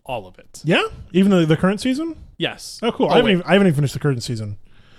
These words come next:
Speaker 2: You watched all of it on Netflix?
Speaker 1: Is it seasons one and two?
Speaker 2: Season three is on right now.
Speaker 1: Oh.
Speaker 2: It's on Hulu.
Speaker 1: I watched seasons one and two.
Speaker 2: Cool. Still, I, I mean, enough to watch and, and make an opinion.
Speaker 1: Um, it was a weird show. I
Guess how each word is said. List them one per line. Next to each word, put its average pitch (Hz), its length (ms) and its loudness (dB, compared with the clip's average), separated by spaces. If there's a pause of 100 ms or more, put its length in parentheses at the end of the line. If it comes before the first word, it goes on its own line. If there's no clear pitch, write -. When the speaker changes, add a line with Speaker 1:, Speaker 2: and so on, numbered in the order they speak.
(120)
Speaker 2:
You 180 80 0
watched 165 100 2
all 175 100 4
of 160 60 4
it 151 40 6
on 131 100 4
Netflix? 156 580 0
Speaker 1:
Is 147 80 -6
it 139 160 -8
seasons 156 380 -6
one 160 160 -2
and 160 100 -4
two? 226 300 -2
Speaker 2:
Season 170 220 4
three 160 200 2
is 135 80 2
on 131 160 0
right 120 140 -4
now. 104 240 -8 (140)
Speaker 1:
Oh. 113 280 -4 (100)
Speaker 2:
It's 170 140 -2
on 156 100 2
Hulu. 110 320 -2 (100)
Speaker 1:
I 143 80 -4
watched 131 200 -4
seasons 120 300 -12
one 104 160 -14
and 101 80 -18
two. - 80 -6
Speaker 2:
Cool. - 300 2 (140)
Still, 277 320 -2 (300)
I, 202 140 2
I - 20 -6
mean, 190 260 -2
enough 208 260 0
to 208 60 0
watch 147 380 -4
and, 160 260 -4
and 156 160 -6
make 156 140 -2
an 147 80 -4
opinion. 131 480 0 (160)
Speaker 1:
Um, 151 560 -8 (1600)
it 202 180 -2
was 143 280 -6 (720)
a 143 140 -12
weird 165 720 0
show. 104 440 -10 (100)
I 151 140 -2